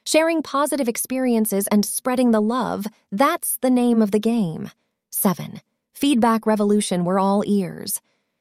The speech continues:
After the initial rollout, we're collecting feedback like it's going out of style. Your experiences are our treasure trove. We're listening, making improvements, and keeping those training resources fresh and fantastic.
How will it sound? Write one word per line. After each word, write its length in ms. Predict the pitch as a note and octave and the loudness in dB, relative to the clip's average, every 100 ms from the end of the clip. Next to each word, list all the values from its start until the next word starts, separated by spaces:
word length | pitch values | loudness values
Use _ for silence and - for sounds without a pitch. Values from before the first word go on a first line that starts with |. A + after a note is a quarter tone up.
| - | -4
After 300 | D4+ - F#4+ | -2 -2 -2
the 140 | C#4+ | 2
initial 360 | G#3 G3 - F#3 | 2 2 0 -2
rollout, 500 | E3+ F3 F#3+ G#3+ - _ _ | -2 -2 -2 -2 -6 _ _
we're 140 | G#3+ C4+ | -2 -2
collecting 640 | - A3+ A3+ - A3 G#3 | 0 0 0 2 2 2
feedback 600 | - G#3+ G3 D#3 D3+ - | 0 -2 -2 -4 -6 -6
like 200 | F#3 G3+ | -4 -4
it's 160 | - | -2
going 280 | - G3+ G3+ | 0 2 2
out 120 | F#3+ | 0
of 80 | F3+ | -2
style. 600 | - - G3 F3 - - - _ _ _ - | -4 -6 -6 -8 -12 -16 -20 _ _ _ 0
Your 220 | B3+ D#4+ | 2 2
experiences 880 | E4+ - - A3+ A3+ G#3+ G#3+ G3+ G3 | 0 -6 -2 0 2 2 2 0 0
are 180 | G3 G3 | 0 0
our 160 | G3 | 0
treasure 440 | G3 - A3 G3 D#3 | -2 -4 -4 -4 -6
trove. 500 | - - D#3 - - _ _ _ - | -8 -10 -12 -16 -20 _ _ _ 0
We're 120 | G3+ | 2
listening, 580 | G#3 A3+ - A#3+ A#3 A#3 - - | 4 2 2 0 0 -2 -2 2
making 320 | A3 A3+ A#3 | 2 4 2
improvements, 720 | F#3+ - A#3 A3+ A3 A3 - - - | 0 0 -2 0 0 0 -4 -6 2
and 160 | G3 | 2
keeping 320 | - D4 D4+ | 2 -2 0
those 240 | B3+ A3+ A3 | 2 2 2
training 400 | - A#3 B3 A3+ | 0 2 4 2
resources 600 | G#3+ G3+ G#3 G#3 G3+ F#3+ | 2 0 -2 -2 -4 -6
fresh 340 | - G#3 A3 | -2 0 0
and 160 | G#3+ G3 | 0 -2
fantastic. 960 | - E3 D#3+ - D#3+ C#3+ - - - | -2 -4 -6 -8 -10 -10 -12 -14 -18